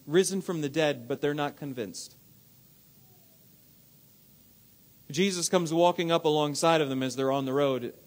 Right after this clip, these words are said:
and he begins asking them questions. They seem a little bit down. He asks them about what's going on, and,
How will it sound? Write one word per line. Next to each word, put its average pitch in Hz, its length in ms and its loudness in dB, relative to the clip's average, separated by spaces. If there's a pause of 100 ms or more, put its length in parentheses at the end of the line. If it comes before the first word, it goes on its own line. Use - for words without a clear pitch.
(440)
and 143 120 -4
he 151 40 0
begins 151 280 -2
asking 151 420 2
them 135 160 -4
questions. 123 720 -4
They 139 100 -6
seem 147 240 -4
a 143 40 -4
little 143 200 -2
bit 131 140 -4
down. 143 260 0
He 139 120 -4
asks 135 240 -6
them 135 100 -6
about 131 220 0
what's 120 120 -6
going 131 300 -4
on, 151 240 -2
and, 120 160 -6